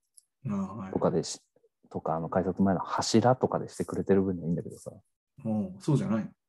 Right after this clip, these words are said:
Speaker 2: やいや、そう、そういうのもいるよ。
Speaker 1: ああ。
Speaker 2: で、一組さ、もう改札の前なの。
Speaker 1: でもやば。
Speaker 2: 本当の。だからその、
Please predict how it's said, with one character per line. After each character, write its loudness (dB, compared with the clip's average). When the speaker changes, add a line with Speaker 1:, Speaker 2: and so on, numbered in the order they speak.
Speaker 2:
や 10
い 10
や、 6
そ 8
う、 0
そ 8
う 10
い 8
う 8
の 8
も 2
い -2
る 2
よ。 0
Speaker 1:
あ -2
あ。 -4
Speaker 2:
で、 2
一 4
組 -4
さ、 -2
も -6
う -16
改 8
札 0
の 4
前 10
な -10
の。 -18
Speaker 1:
で -4
も 2
や 8
ば。 4
Speaker 2:
本 -2
当 2
の。 -6
だ 4
か 8
ら 6
そ -2
の、 -2